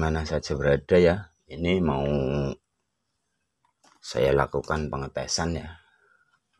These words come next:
Untuk D V B metri kabel H D-nya ya. Oke,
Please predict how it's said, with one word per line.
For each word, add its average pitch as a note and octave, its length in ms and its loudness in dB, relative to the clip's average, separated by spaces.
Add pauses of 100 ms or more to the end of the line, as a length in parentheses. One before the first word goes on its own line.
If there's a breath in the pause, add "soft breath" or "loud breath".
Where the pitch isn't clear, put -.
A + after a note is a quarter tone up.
(520)
Untuk B1+ 800 -2 (240)
D B1+ 160 -12
V C2 240 -6
B - 40 -14 (1400)
metri - 320 -8
kabel B1+ 320 -2
H B1+ 160 -6
D-nya D2 400 -6
ya. B1 160 -10 (1040)
Oke, - 240 -4